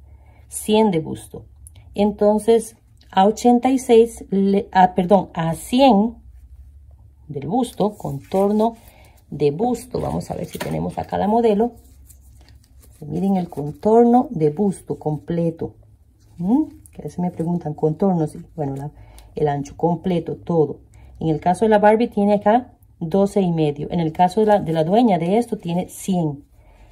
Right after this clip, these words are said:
Entonces, a cien que tenemos de busto, le quitamos ochenta y seis de tejido. Muy bien. Dice que nos quedaría catorce.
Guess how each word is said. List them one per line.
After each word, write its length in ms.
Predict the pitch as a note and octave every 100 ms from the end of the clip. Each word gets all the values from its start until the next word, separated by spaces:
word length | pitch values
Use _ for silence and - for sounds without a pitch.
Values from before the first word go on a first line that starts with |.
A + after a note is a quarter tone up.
| -
Entonces, 560 | F#3 F3+ F3 D#3+ D3+ -
a 160 | F3 D#3
cien 760 | - B3 C4+ C4 G#3 A#3 B3 - -
que 100 | -
tenemos 420 | D3+ C#3+ D#3 F#3
de 80 | B3
busto, 560 | B3 A#3 - G#3+ A3 _ _ -
le 180 | F3+ F#3+
quitamos 580 | E3+ E3+ F3 G#3+ G#3+ -
ochenta 640 | F3 F3 F3 D#3 D3+ D3
y 60 | C#3
seis 540 | - D3 C#3+ - - - _ _ _ _ _
de 160 | - E3+
tejido. 480 | E3 - D3 D3+ C#3+ _ _ _ -
Muy 200 | F3+ F#3+
bien. 260 | E3 C#3+ - - - - - - _ -
Dice 260 | F#3+ G3
que 120 | A#3 A3
nos 160 | G3
quedaría 440 | E3+ D#3 D3 F3 F3+
catorce. 680 | A#3 A#3+ D4 D4+ - E3+